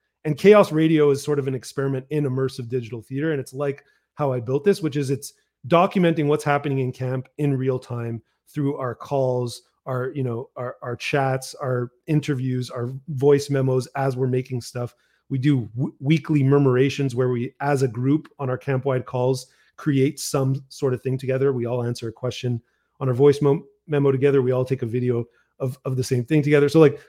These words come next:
creating this art of the process of camp,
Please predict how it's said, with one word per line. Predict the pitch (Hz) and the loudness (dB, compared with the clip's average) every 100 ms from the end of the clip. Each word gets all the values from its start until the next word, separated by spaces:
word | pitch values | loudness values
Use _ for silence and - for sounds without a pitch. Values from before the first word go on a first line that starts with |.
| - | -6
creating | - 170 175 190 170 | 2 8 8 10 8
this | 143 - | 4 0
art | 160 151 139 - - | 2 4 2 0 0
of | 147 143 131 | 2 4 0
the | |
process | 131 - 120 123 120 110 - - _ _ _ - | -2 -4 -4 -4 -6 -8 -10 -18 _ _ _ -8
of | 123 | -8
camp, | - 151 135 120 | 0 2 2 -2